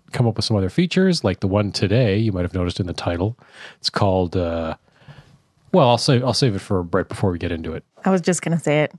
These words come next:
Speaker 1: <gasps> Good thing you didn't.
Speaker 2: It is a good thing.
Speaker 1: <laughs> Basi-, so basically, end of the month is gonna be the major disaster, and then where that second disaster in the earlier part of the month would have been, we're gonna replace it with features like the one today, maybe some interviews. I know Lee's got some ideas for some other,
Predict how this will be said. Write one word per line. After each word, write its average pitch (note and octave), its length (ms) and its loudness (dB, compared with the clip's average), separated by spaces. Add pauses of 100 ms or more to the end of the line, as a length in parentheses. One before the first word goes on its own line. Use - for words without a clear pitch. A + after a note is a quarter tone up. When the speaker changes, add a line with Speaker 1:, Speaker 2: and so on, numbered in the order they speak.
Speaker 1:
<gasps> G3 200 4 (320)
Good - 140 -4
thing - 140 -2
you - 60 -2
didn't. D#3+ 340 -4
Speaker 2:
It - 120 -8
is D#3 140 -4
a - 40 -2
good - 200 -12
thing. D3 240 -8
Speaker 1:
<laughs> F3 60 4 (800)
Basi-, D#3 240 2
so - 100 0
basically, C#3+ 380 2
end D#3 140 4
of E3+ 60 4
the D#3 60 2
month B2 340 0 (100)
is G#2+ 140 0
gonna G#2+ 140 2
be G2+ 80 2
the F#2+ 80 0
major G#2 280 2
disaster, B2 500 0
and A#2 300 0
then G2 260 2
where G#2+ 260 4
that G2 240 -2 (100)
second E3+ 420 0
disaster G2 420 0
in G2 60 0
the G2+ 100 -4
earlier G#2+ 580 0 (220)
part F#2 240 0
of F2 60 -10
the F2 60 -4
month F2 260 -4
would F#2+ 100 0
have E2+ 100 -4
been, F#2 220 -2
we're A2+ 80 -2
gonna A2 180 0
replace A2 360 0
it A2+ 80 0
with F#2 200 -4 (300)
features G#2+ 340 -2
like F2+ 120 -4
the F#2+ 80 -4
one E2 160 -4
today, D#3+ 540 2
maybe F#2+ 520 -2 (360)
some G#2 200 0
interviews. A#2+ 480 2
I G#2 40 -2
know F2+ 120 -2
Lee's G2+ 300 0
got A2 180 0
some A2 160 0
ideas G#2+ 540 0
for G#2 140 -2
some G2 180 0
other, G2 480 0